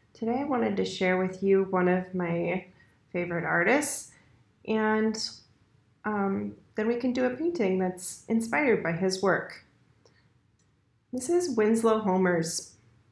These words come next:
artwork. He was an American artist who lived in the New England area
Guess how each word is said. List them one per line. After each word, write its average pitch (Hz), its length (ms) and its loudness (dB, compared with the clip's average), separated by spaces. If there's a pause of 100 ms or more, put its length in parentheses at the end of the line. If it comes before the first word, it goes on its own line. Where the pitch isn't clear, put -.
(140)
artwork. - 600 -4 (680)
He 208 80 -2
was 202 180 -2
an 185 80 0
American 185 540 0
artist 190 580 -2
who 190 120 -2
lived 175 320 -4
in 175 100 -2
the 170 80 -2
New 170 200 -2
England 170 380 -2
area 175 540 -2